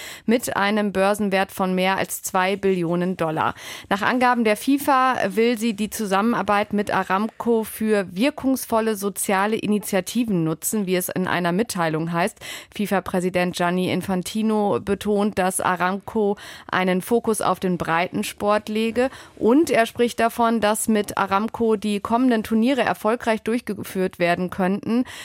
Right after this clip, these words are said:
In der fifa-Mitteilung ist die Rede davon, dass das Unternehmen den Fans neue Möglichkeiten eröffnen wolle,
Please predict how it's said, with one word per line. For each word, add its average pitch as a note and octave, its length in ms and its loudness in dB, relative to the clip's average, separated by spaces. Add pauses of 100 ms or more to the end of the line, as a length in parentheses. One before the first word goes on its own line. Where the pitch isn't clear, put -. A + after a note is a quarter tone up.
(160)
In G3+ 100 0
der F#3+ 100 4
fifa-Mitteilung G3+ 720 0
ist G3 160 -2
die G#3 60 0
Rede F#3+ 240 0
davon, F#3+ 500 0
dass F#3 200 0
das F#3+ 160 -4
Unternehmen F#3+ 480 0
den F3+ 160 -2
Fans F#3 400 -2
neue G#3 280 4
Möglichkeiten G#3 760 0
eröffnen F#3 500 0
wolle, F3+ 300 2